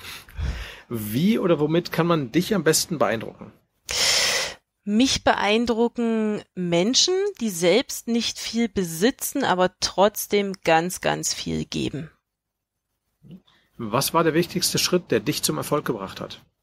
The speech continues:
Speaker 2: Der Verlagswechsel mit meinem dritten Buch zu Travel Diary und dann ja mit der Folge auch den Verlag übernehmen zu dürfen.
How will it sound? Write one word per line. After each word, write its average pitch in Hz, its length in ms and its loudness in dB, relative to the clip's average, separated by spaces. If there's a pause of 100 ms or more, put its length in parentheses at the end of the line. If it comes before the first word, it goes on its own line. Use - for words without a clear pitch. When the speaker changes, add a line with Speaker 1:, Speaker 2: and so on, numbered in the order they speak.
(1400)
Speaker 2:
Der 214 120 4
Verlagswechsel 240 1200 4
mit 214 240 2
meinem 196 460 2
dritten 208 420 0
Buch 214 260 -2
zu - 180 -4
Travel 196 340 2
Diary 180 720 2
und 170 320 -2
dann 160 180 4
ja 160 160 2
mit 160 180 -6
der 147 320 2 (140)
Folge 165 580 2
auch 156 140 0
den 165 160 -4
Verlag 156 380 4
übernehmen 151 440 -2
zu - 140 -2
dürfen. - 420 -10